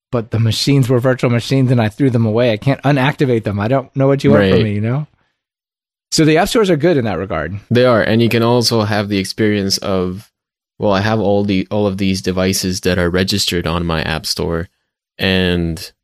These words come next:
Speaker 2: I want to install this application. Please install it on all of them for me." Right?
Speaker 1: Yeah.
Speaker 2: And because
Speaker 1: Yeah.
Speaker 2: the,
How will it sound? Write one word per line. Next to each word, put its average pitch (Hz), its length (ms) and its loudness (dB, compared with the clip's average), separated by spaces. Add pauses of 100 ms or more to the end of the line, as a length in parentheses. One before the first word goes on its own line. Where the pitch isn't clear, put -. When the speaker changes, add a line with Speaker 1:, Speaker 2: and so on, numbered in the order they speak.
(300)
Speaker 2:
I 92 220 0
want 92 420 0
to 92 200 -2
install 87 560 -4
this 85 220 -2
application. 82 720 -6
Please - 280 -4
install 80 400 -6
it 78 120 -10
on 78 180 -8
all 87 200 -4
of 85 120 -8
them 78 240 -6
for 92 280 -2
me." 95 320 -6 (460)
Right? - 260 -2
Speaker 1:
Yeah. 90 180 0
Speaker 2:
And 87 220 0
because 87 320 -4
Speaker 1:
Yeah. 87 160 0
Speaker 2:
the, 80 180 -4